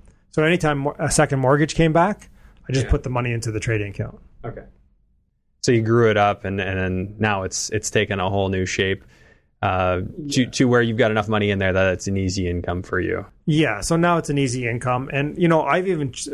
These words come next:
Speaker 1: positioned, or I've pivoted that again, where I'm, uh, I took charting with, uh, Mikey Ulano. I've had him on the show a couple times,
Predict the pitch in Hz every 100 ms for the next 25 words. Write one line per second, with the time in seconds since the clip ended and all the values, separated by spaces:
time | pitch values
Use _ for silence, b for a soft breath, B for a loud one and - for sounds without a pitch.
0 | 208 - 127 147 - 139 135 127 123 -
1 | 135 131 - - 156 143 120 147 165 143
2 | 123 117 120 123 120 113 110 120 113 117
3 | 117 123 - 131 151 - - - 143 143
4 | 131 120 117 131 113 117 131 131 123 120
5 | 123 123 120 120 b b b b - 139
6 | 139 135 123 - 135 131 131 131 117 120
7 | 120 120